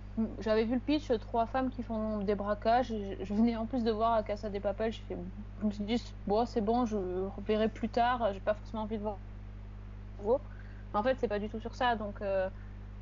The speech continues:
je trouve, euh, comme toi, que c'est hyper addictif. Alors moi, euh, pour le coup, j'ai commencé, euh, hier, <laughs> alors là, euh, suite à, suite à tes conseils, et, euh,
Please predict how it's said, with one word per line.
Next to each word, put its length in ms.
je 120
trouve, 260
euh, 420
comme 200
toi, 120
que 140
c'est 220
hyper 260
addictif. 460
Alors 180
moi, 240
euh, 220
pour 100
le 60
coup, 140
j'ai 160
commencé, 560
euh, 480
hier, 240
<laughs> 0
alors 140
là, 240
euh, 180
suite 240
à, 540
suite 180
à 80
tes 100
conseils, 540
et, 320
euh, 480